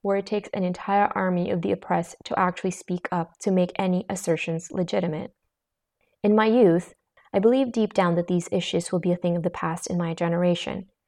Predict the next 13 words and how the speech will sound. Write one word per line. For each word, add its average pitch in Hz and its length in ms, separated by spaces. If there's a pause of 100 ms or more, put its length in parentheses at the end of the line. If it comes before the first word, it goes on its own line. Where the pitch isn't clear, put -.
(300)
but 190 80
it's 190 140
becoming 202 480
clear 180 440 (340)
that 185 120
these 220 180
changes 180 540
are 190 100
not 175 140
happening 175 500
in 170 120
this 175 200
lifetime. 180 580